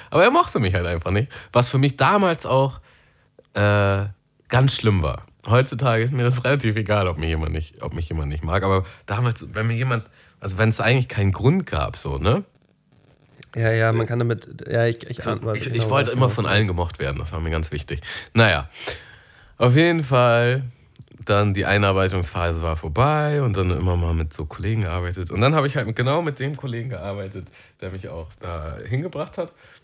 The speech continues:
Speaker 1: Und es war halt Winter. Es war tiefer Winter und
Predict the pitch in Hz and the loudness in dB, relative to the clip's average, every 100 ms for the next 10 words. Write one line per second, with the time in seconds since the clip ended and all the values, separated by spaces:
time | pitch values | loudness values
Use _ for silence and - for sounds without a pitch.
0 | _ - - 123 120 - 117 - 180 160 | _ -10 -2 0 0 -4 -6 0 2 2
1 | 117 104 139 - 87 - _ _ _ _ | 0 2 2 2 -6 -10 _ _ _ _
2 | _ _ _ _ - - - - 101 92 | _ _ _ _ -20 -18 -20 -14 -12 -12
3 | 165 160 120 123 143 147 151 - - - | -10 -6 -4 -4 -4 -4 -6 -8 -20 -20
4 | - _ 110 123 127 127 - | -20 _ 2 4 4 0 -6